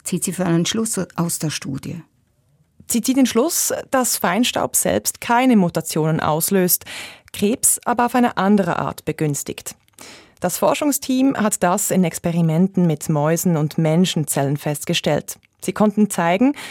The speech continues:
Speaker 2: dass Feinstaub bestimmte bestehende Genmutationen aktivieren kann.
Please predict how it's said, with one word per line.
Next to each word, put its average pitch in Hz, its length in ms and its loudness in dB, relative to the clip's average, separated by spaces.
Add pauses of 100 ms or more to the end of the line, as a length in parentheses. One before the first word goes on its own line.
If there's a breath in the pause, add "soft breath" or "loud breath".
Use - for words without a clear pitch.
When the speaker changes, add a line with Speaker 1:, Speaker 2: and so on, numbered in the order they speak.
(200 loud breath)
Speaker 2:
dass 214 280 0
Feinstaub - 760 -2
bestimmte 247 720 0
bestehende 233 720 2
Genmutationen 196 920 2
aktivieren 202 800 2
kann. - 400 -4